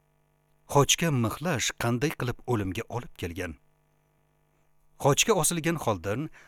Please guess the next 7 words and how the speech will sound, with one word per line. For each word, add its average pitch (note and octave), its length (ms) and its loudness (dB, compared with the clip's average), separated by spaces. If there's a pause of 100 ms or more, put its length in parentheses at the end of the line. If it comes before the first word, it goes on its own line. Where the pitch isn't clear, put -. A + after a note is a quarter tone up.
(200)
mixlangan C#3 600 0
odamning B2+ 540 0
nafas A2 340 -2
olishi G2+ 320 -2
juda F#2+ 220 -8
qiyin A#2+ 340 -10
bo'lgan. F2 400 -8